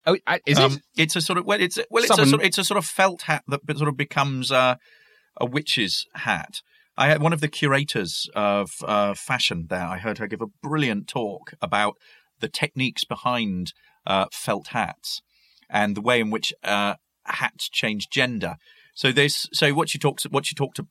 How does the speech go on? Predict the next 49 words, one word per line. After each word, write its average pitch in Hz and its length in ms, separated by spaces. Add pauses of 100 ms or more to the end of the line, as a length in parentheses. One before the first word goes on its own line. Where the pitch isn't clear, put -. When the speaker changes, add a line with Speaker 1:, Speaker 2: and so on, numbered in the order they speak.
(140)
Speaker 2:
basically 117 400
about 87 340
was 92 160
this 98 180
sort 104 200
of, 92 120 (300)
this 117 80
hat 151 180
that 139 80
looks 160 140
like 160 140
a - 40
sort 120 140
of - 80
Puritan, 104 880
or, 98 120
Speaker 1:
It 135 80
Speaker 2:
yeah, 120 80
Speaker 1:
does. 123 100
Speaker 2:
Witchfinder 123 400
General's 104 400 (340)
sort 113 160
of 101 80
felt 107 320
hat. 110 140
Speaker 1:
There's 160 140
Speaker 2:
The - 40
Speaker 1:
some, 214 80
Speaker 2:
way 127 60
in 127 60
Speaker 1:
there's 180 100
Speaker 2:
which - 100
it 240 100
was 214 100
Speaker 1:
something 220 180
of 170 80
the 170 80
top - 300
hat - 200
about 95 340
it, - 160
but 135 140
it's - 140
got 151 140
Speaker 2:
There 147 100
Speaker 1:
a - 20
Speaker 2:
is. 156 320
Speaker 1:
broader 156 400
brim. 113 540